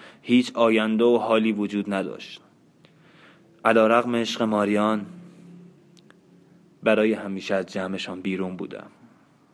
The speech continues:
هانریت یکی از حلزون‌هایی را که در سطلی جمع کرده بود، به دست می‌گرفت و شکم لزج آن را به تنهٔ درخت می‌چسباند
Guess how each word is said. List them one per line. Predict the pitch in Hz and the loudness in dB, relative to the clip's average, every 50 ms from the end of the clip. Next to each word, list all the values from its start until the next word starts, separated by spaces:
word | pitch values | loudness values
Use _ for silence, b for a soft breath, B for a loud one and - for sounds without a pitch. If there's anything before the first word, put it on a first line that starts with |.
| _ _ _ _ _ _ _ _ _ _ _ _ _ _ _ _ _ _ _ _ _ _ _ _ _ _ _ _ _ _ _ _ _ _ _ _ _ _ B B B B B B B B B B | _ _ _ _ _ _ _ _ _ _ _ _ _ _ _ _ _ _ _ _ _ _ _ _ _ _ _ _ _ _ _ _ _ _ _ _ _ _ B B B B B B B B B B
هانریت | - 123 120 113 110 110 123 135 131 - - B B B B B B - | -2 0 2 2 4 4 2 2 0 -2 -8 B B B B B B 0
یکی | 110 120 123 120 120 127 120 | 2 2 2 2 2 2 2
از | 117 107 113 | 2 0 -2
حلزون‌هایی | 110 107 107 110 110 101 107 107 104 104 107 110 113 113 | -2 0 2 2 2 0 -2 -4 -4 -4 0 0 2 2
را | 110 110 107 | 2 2 0
که | 110 117 | 0 -2
در | 104 107 104 | -2 -2 -2
سطلی | 101 - - 107 101 101 - 110 | -4 -4 -4 -4 -2 -2 -2 -4
جمع | 104 104 107 104 101 104 104 | -2 -2 -2 0 0 -2 -4
کرده | 101 - 101 95 92 - 98 92 | -4 -4 -4 -2 -2 -2 -4 -4
بود، | 92 92 98 98 98 - - - _ _ | -4 -4 -4 -4 -6 -8 -14 -20 _ _
به | 98 104 | -2 0
دست | 98 104 101 101 101 - - | 2 2 2 0 -2 -4 -8
می‌گرفت | 98 90 90 - - - - - - - - _ _ _ B B B B B B B B - | -14 -12 -12 -12 -12 -14 -16 -18 -20 -20 -20 _ _ _ B B B B B B B B 0
و | 123 | 0
شکم | 123 - 135 123 - 131 131 151 | 2 4 2 2 2 2 2 2
لزج | 160 156 135 117 113 113 107 113 127 127 131 | 2 4 4 4 4 4 4 2 2 2 4
آن | 139 127 120 120 120 | 4 4 4 2 2
را | 120 120 | 2 2
به | 113 110 107 | 2 0 -2
تنهٔ | - - 107 104 104 110 | -2 -4 -2 0 0 0
درخت | 110 107 104 98 98 101 101 - | 2 2 2 2 0 -2 -4 -6
می‌چسباند | 107 101 92 - - 90 90 - - - 71 58 - - - | -8 -8 -6 -6 -8 -10 -10 -10 -10 -12 -10 -10 -12 -16 -20